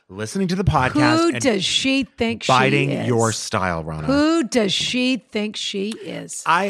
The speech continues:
Speaker 1: actually, when I, when I, 'cause I watched this interview, I was like, "Wait, what?" And I thought,
Speaker 2: How
Speaker 1: "You've, she's
Speaker 2: dare
Speaker 1: made
Speaker 2: she?
Speaker 1: one too many trips to Marblehead to be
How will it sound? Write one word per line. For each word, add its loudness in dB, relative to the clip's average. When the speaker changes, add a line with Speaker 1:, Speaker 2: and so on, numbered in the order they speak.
Speaker 1:
actually, -2
when -4
I, 2
when -4
I, -4
'cause -8
I 2
watched 0
this -2
interview, 0
I 2
was -4
like, -6
"Wait, 0
what?" 0
And 0
I 2
thought, 0
Speaker 2:
How 0
Speaker 1:
"You've, -4
she's 0
Speaker 2:
dare -2
Speaker 1:
made 2
Speaker 2:
she? 0
Speaker 1:
one 2
too -2
many 2
trips -4
to -2
Marblehead 0
to -8
be -8